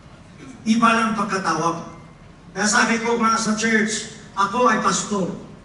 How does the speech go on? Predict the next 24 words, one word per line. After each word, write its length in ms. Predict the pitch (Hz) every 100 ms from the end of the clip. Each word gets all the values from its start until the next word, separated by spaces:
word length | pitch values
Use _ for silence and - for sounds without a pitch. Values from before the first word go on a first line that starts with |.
| - - - - -
pero 320 | 208 214 202
nagsisikap 840 | 196 202 220 208 220 208 208 -
din 160 | 180 190
ako 300 | 180 185 180
sa 220 | 151 185
kaligtasan 880 | 175 165 156 - 156 - 143 131 -
mo. 80 | - - - - - - - - - - - - - - - - - - - - - 151
Hello? 480 | 175 202 156 - - - - - - - - - - - - - - -
Kasi 240 | - 190 196
mahirap 480 | 190 214 214 -
yun. 160 | 240 233
Ang 80 | 202
sabi 320 | 208 208 190
ni 80 | 196
Apostol 400 | 190 - 196 185
Pablo, 320 | 220 185 190
"Tumulong 480 | 190 190 196 196 196
ako 60 | -
sa 160 | 208
iba, 320 | 190 180 175
ako 80 | 180 180
naman 160 | 185 196
ang 160 | 208 214
nawala." 260 | 240 254